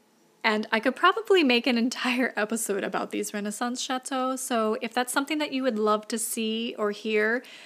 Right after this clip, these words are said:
let me know. I would greatly talk about them. So speaking of chateau,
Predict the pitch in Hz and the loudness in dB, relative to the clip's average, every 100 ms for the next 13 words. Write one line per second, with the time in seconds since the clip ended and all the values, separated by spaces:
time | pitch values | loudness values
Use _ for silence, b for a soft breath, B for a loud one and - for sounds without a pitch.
0 | B - 233 262 254 269 196 - 196 202 | B 2 2 4 2 2 2 2 4 6
1 | 208 - - - 233 254 311 349 277 233 | 4 2 -8 -6 -6 -4 -4 -4 -2 0
2 | 208 208 214 - 214 202 - - - - | 0 -2 -6 -6 -4 -2 -6 -10 -10 -12
3 | 220 - _ _ B B B B B B | -12 -16 _ _ B B B B B B
4 | - 196 - 370 370 359 330 - 285 285 | -8 -4 4 4 4 2 2 4 2 2
5 | - 254 240 240 | 2 4 4 2